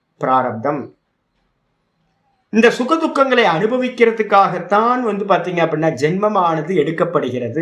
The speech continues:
ஜென்மம் எதுக்கு சுவாமி அப்படின்னா, முந்தின முந்தின ஜென்மங்கள்ல பண்ணப்பட்ட சுக து-, புண்ணிய பாப்பங்களோட கர்ம பலன்களை அனுபவிக்கிறதுக்காக தான் இந்த பிறவியானது. அதை நல்லா புரிஞ்சுக்கணும்.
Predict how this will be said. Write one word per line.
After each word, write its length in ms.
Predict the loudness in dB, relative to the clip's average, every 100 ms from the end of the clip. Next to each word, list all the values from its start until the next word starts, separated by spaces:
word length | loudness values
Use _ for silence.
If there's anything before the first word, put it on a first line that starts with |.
| -2
ஜென்மம் 380 | 0 0 2 0
எதுக்கு 300 | 0 -2 -4
சுவாமி 320 | 0 2 2 -2
அப்படின்னா, 360 | -4 0 2 2 -2 -14 _ _ _ _ -2
முந்தின 300 | 4 4 2
முந்தின 320 | 0 0 0
ஜென்மங்கள்ல 540 | 0 -2 -2 0 -2 0
பண்ணப்பட்ட 400 | 0 0 -2 -4
சுக 340 | -4 0 0
து-, 220 | 0 -4 -8 -4
புண்ணிய 300 | 0 2 2 2
பாப்பங்களோட 720 | 2 0 -2 -4 -2 0 -2 -4 -10 _ _ _ _
கர்ம 240 | 2 2 2 0
பலன்களை 560 | 0 0 -2 0 0 2
அனுபவிக்கிறதுக்காக 1000 | 0 0 -2 -2 -2 -4 -2 0 0 0
தான் 220 | 0 0 -2 -14 _
இந்த 160 | -4 -2
பிறவியானது. 840 | 2 0 0 -2 -2 -2 -2 -2 -2 -4 -16 _ _ _ _ _ -4
அதை 100 | 0
நல்லா 200 | 2 0
புரிஞ்சுக்கணும். 500 | -2 -8 -10 -12